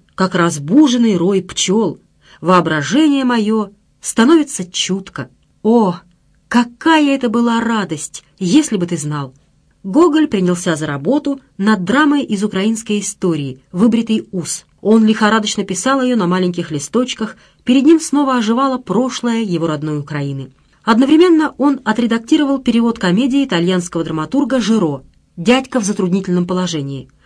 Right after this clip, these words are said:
которую еще раньше в Риме перевели русские художники по его просьбе для Щепкина. Напряженная работа над драмой, нервное возбуждение, которое испытывал Гоголь, завершилось неожиданно тяжелым заболеванием.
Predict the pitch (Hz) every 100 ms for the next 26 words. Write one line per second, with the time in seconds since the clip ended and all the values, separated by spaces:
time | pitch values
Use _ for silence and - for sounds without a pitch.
0 | _ _ 262 277 370 330 - 240 - 285
1 | 180 - 180 254 285 147 - _ 208 208
2 | 220 226 214 - 180 175 175 285 233 180
3 | 160 156 147 151 233 285 220 226 - -
4 | 175 175 170 - 139 - 143 131 - _
5 | _ _ 208 226 262 294 285 269 254 254
6 | 262 269 240 233 196 247 226 139 - _
7 | _ _ - 190 247 233 233 220 208 190
8 | 202 180 196 285 196 156 160 170 202 180
9 | 170 208 196 160 151 147 254 247 156 131
10 | _ _ _ _ _ 170 214 254 359 349
11 | - 277 262 262 254 240 233 220 220 _
12 | - 214 185 185 240 208 160 139 135 139
13 | 135 135 127